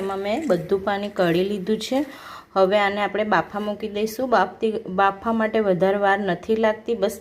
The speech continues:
બે સીટી આપણે વગાડવાની છે. અને બે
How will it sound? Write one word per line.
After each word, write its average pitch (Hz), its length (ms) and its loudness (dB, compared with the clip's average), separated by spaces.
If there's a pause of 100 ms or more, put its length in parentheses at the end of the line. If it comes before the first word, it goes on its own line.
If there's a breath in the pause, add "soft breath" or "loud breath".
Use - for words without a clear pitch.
બે 196 120 4
સીટી 214 380 -4
આપણે 202 260 0
વગાડવાની 196 640 2
છે. 254 200 -2 (500 loud breath)
અને 190 180 -2
બે 180 180 4